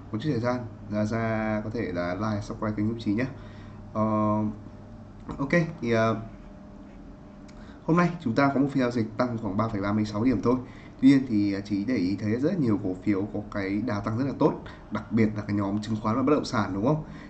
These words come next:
Ờ, những cái điều này ấy, thì Chí nói mọi người rồi là gì ạ?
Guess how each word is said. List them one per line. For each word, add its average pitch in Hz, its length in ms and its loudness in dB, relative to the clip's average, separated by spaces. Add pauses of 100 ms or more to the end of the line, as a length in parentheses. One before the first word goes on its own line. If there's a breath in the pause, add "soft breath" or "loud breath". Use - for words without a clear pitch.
(140 loud breath)
Ờ, 107 160 2 (600)
những 143 140 6
cái 190 120 -2 (420)
điều 123 140 6
này 104 160 6
ấy, 139 120 4 (120)
thì 107 120 -2
Chí 110 140 0
nói 139 220 4
mọi 123 120 -2
người 107 180 2
rồi 98 160 0 (420 loud breath)
là 104 580 0
gì 107 80 2
ạ? 104 80 4